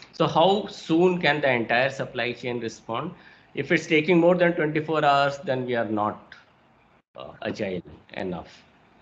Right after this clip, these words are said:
And the third part, obviously, is for running this type of agile system, you need a tremendous amount of flexibility in all legs, whether it's manufacturing and distribution,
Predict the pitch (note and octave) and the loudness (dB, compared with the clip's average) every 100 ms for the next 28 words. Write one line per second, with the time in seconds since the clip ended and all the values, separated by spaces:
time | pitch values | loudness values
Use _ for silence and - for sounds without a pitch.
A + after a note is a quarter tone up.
0 | _ _ - D3 F3+ F3+ F#3+ G3 F#3+ F#3 | _ _ -2 2 2 4 2 4 2 2
1 | F3+ D#3 E3 E3 F3+ G3 A#3 - - D#3+ | -2 -4 -8 -8 -8 -8 -8 -14 -4 -2
2 | D3+ C3+ C3+ D#3 D#3+ D3+ D3+ D3 D3 D3+ | -2 -2 -2 0 0 -2 -6 -6 -6 -6
3 | D3 C3+ C3+ D3 D#3 D3+ F#3+ G3 F3 D#3+ | -6 -2 -2 -4 -10 -8 -8 -2 2 2
4 | E3 D3+ D3 D3 C#3+ C#3+ D3+ D3 C#3+ C3 | 2 0 -2 -4 -2 -2 -2 -2 0 0
5 | C3 C3+ C3 G#2 - C#3 B2+ B2+ B2+ C3 | 0 -2 -4 -8 -6 -8 -4 -2 -2 -2
6 | B2 A2+ - G2+ G2 F2+ D#2 - - - | -2 -2 -2 -4 -2 -4 -8 -12 -20 -10
7 | G#2 G#2 G2+ G#2+ G#2+ B2+ B2+ A#2 A2+ - | -6 -4 -4 -2 0 0 0 -2 -2 -6
8 | A#2 A2 G#2 G#2+ - - B2+ A#2+ A2+ A#2+ | -2 -2 -2 -6 -10 -12 -4 -2 -2 -2
9 | A2 A2 G#2+ | 0 -2 -4